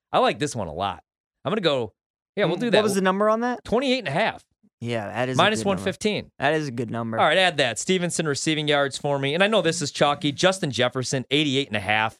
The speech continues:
Speaker 1: It's Thanksgiving.
Speaker 2: <laughs>
Speaker 1: Everybody's gonna be watching this game in prime time.
Speaker 2: Yep.
Speaker 1: And it's a perfect bounce back spot. He did absolutely nothing against the Cowboys last week.
Speaker 2: Mm-mm.
Speaker 1: Not that that was really on him. That was on Kirk Cousins running for his life the entire game.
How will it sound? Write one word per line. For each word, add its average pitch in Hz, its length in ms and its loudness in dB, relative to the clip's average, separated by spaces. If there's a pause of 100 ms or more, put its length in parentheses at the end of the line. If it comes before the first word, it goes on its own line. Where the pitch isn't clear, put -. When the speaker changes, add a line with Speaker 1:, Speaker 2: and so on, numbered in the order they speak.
Speaker 1:
It's 147 180 -4
Thanksgiving. 120 680 -2 (220)
Speaker 2:
<laughs> - 180 -20
Speaker 1:
Everybody's 143 500 2
gonna 131 120 -2
be 113 140 -4
watching 120 400 0
this 117 180 -6
game 117 240 -2
in 95 80 -6
prime 120 320 0
time. 117 400 -2
Speaker 2:
Yep. 135 300 0 (160)
Speaker 1:
And 135 80 0
it's 135 100 -2
a 113 60 -6
perfect 151 560 0
bounce 113 280 0
back 98 300 -2
spot. 101 240 -2
He 143 100 0
did 165 140 2
absolutely 127 480 -2
nothing 123 320 0
against 147 320 -2
the - 80 -4
Cowboys 98 540 0
last 90 280 -2
week. 110 140 0
Speaker 2:
Mm-mm. - 40 0
Speaker 1:
Not 233 160 4
that 165 80 -4
that 143 140 0
was 131 140 -2
really 127 260 0
on 98 140 -2
him. 117 240 0
That 113 120 -2
was 113 120 -2
on 104 140 -2
Kirk 120 180 -2
Cousins 110 420 -2
running 110 220 -2
for 104 160 -6
his 90 140 -8
life 104 240 -4
the 120 100 -4
entire 120 360 -2
game. 123 260 -2